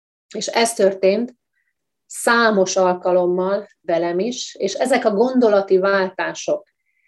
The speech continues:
hogy nem csak tudtam róla, hanem megengedtem, hogy történjen. Megengedtem, hogy átütemezzünk több alkalommal programokat, megengedtem, hogy elengedjük a folyamatot, és ne tudjunk kommunikálni a kollégáimmal, és nem őrültem bele,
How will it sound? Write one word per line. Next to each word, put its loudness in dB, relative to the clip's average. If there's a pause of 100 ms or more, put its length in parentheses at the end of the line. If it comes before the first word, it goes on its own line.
(200)
hogy 0
nem 4
csak -2
tudtam -2
róla, 6
hanem -2
megengedtem, -2
hogy -2
történjen. -6 (420)
Megengedtem, 2
hogy -4
átütemezzünk -4
több 0
alkalommal -4 (320)
programokat, 0
megengedtem, 0
hogy 0
elengedjük 0
a -4
folyamatot, -2
és -4
ne -2
tudjunk -2
kommunikálni -4
a -4
kollégáimmal, -2
és -6
nem -4
őrültem 4
bele, -2